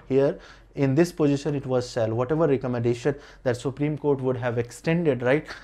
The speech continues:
a president was bound to consider that advice. So I hope the common removal method you will have clarity on, right? Now on this slide we are going to discuss this independence functioning of this institution, that how independent on various parameter, on the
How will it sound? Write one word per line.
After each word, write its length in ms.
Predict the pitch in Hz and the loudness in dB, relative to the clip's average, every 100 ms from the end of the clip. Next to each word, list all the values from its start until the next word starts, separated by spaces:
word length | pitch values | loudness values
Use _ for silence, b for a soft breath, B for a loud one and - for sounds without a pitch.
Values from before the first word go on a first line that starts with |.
| B | B
a 60 | 120 | -12
president 500 | - 143 139 147 147 | 2 2 4 0 0
was 200 | 131 131 | -2 -2
bound 400 | 113 113 117 117 | -2 -4 -4 -4
to 160 | 135 151 | -4 -4
consider 640 | 143 117 113 113 123 170 117 | -4 -6 -6 -4 -4 -4 -2
that 300 | 113 110 - | -2 -2 -4
advice. 520 | 131 117 107 107 131 - | -4 -4 -6 -8 -10 -2
So 100 | 175 | -2
I 60 | |
hope 260 | 175 269 262 | 2 0 2
the 120 | 220 - | 0 0
common 340 | - 170 233 226 | -2 0 0 0
removal 380 | 180 165 160 156 | 0 2 0 0
method 340 | 139 127 151 B B - | -2 -6 -8 B B -2
you 100 | 139 | 0
will 140 | 135 | 2
have 260 | 127 127 - | 2 -2 2
clarity 560 | 147 170 190 185 156 | 4 6 4 2 -2
on, 240 | 131 127 123 | 0 -2 2
right? 240 | 143 196 156 | 2 4 2
Now 100 | 175 | 4
on 140 | 214 | 4
this 160 | 277 277 | 2 2
slide 240 | 262 262 | 2 2
we 160 | 240 220 | 4 4
are 80 | |
going 240 | 175 190 202 | 4 0 0
to 80 | 196 | -2
discuss 320 | 170 - 170 | -2 -2 -2
this 160 | 160 165 | -2 -2
independence 800 | 175 202 214 170 165 180 180 - - | 0 0 0 -2 -2 -4 -8 -16 -20
functioning 540 | - 160 160 185 202 - | -2 -2 -2 -4 -4 -2
of 180 | 147 | -2
this 160 | 147 143 | -2 -4
institution, 640 | 135 127 - 135 131 131 B B | -6 -8 -8 -6 -6 -6 B B
that 120 | 156 139 | -6 -2
how 260 | 143 175 | 2 4
independent 600 | 165 143 135 135 123 120 | 4 0 -2 -4 -4 -4
on 180 | 139 135 | -2 0
various 360 | 135 147 170 170 | 2 4 2 0
parameter, 680 | 139 123 123 120 117 131 - | -2 0 0 -4 -6 -8 -8
on 160 | 123 123 | -4 0
the 140 | 127 | 0